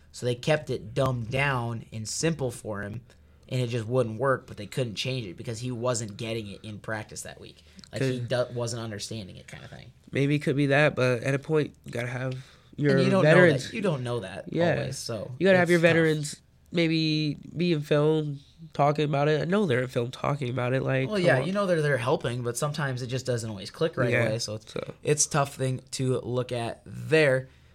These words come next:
Speaker 1: As we'll move on here, as we're running out of time, we'll go to our game of the week quickly. We had this one as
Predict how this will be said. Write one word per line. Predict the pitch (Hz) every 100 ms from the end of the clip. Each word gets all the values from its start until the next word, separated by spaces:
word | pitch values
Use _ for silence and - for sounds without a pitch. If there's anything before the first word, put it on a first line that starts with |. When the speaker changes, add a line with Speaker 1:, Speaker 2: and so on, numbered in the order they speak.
| -
Speaker 1:
As | 123 123 120
we'll | 147
move | 156 160 151
on | 147 147 143
here, | 139 139
as | 143 131 123
we're | 131 123 - - - - _ -
running | 127 151 156 156 -
out | 135 139
of | 127 -
time, | - 151 147 139
we'll | 139
go | 147
to |
our | 139 131
game | 117 131 143 180
of | 151
the |
week | 127 120 160 160 - - - -
quickly. | - 147 147 147 147
We | 165
had | 170 151
this | 139 165 147
one | 139
as | - 135 135